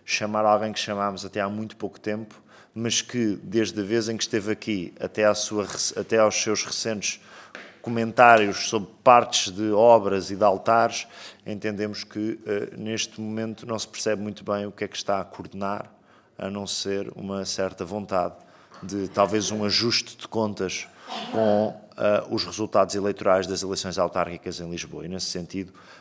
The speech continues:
eh, entendemos que para, para ouvir o Presidente Carlos Moedas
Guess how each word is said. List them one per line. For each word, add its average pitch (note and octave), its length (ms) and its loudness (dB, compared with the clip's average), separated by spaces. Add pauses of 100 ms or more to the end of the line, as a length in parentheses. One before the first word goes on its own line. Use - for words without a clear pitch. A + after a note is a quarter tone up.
eh, F#2+ 480 0
entendemos F#2 600 -4
que F#2+ 300 -4 (420)
para, G#2 580 8 (1080)
para A#2 320 8
ouvir A#2+ 340 4
o A#2+ 40 4
Presidente A2+ 300 -2
Carlos G#2 380 6
Moedas G#2 560 0